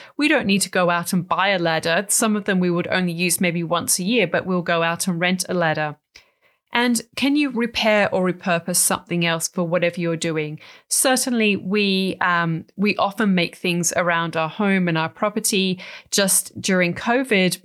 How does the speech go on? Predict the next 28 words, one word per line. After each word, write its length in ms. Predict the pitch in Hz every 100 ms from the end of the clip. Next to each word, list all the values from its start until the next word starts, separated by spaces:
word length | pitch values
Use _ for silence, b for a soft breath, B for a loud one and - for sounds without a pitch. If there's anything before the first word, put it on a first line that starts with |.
| -
my 300 | 180 175 175
husband 520 | 170 196 - 180 170
and 80 | 170
the 60 |
children 540 | 170 - 180 170 170 165
made 300 | 185 180 170
a 40 |
timber 280 | - 202 180
swing. 500 | 180 262 285 165 160 B B B
We 160 | 196 185
got 180 | 185 -
some 160 | 185
timber 340 | 175 196 170 -
offcuts, 800 | 254 254 - 254 240 - - -
got 160 | - -
some 260 | - 170
rope, 440 | 170 214 208 202 - B B
and 320 | 185 185 180 175 -
they 120 | 190
made 280 | 185 185 185
it 100 | 180
using 600 | 165 180 170 175 170 160
the, 260 | 180 170 -
what 240 | 190 185
they 140 | 185 175
already 240 | 170 160
had. 400 | 160 202 170 151
So 380 | - 190 180